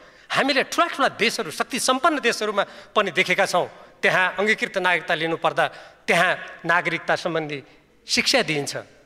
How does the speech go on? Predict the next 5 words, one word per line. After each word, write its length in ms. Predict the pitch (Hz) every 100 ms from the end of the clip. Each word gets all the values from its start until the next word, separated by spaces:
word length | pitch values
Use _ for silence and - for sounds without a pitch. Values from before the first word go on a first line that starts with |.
| _ _ _ - - -
कक्षा 300 | 247 - 302
लिइन्छ, 360 | 233 190 185 143 - - - _
शपथ 440 | - 302 - 311 185
गराइन्छ 400 | 233 233 233 214 147 - - - - - -
र 120 | 285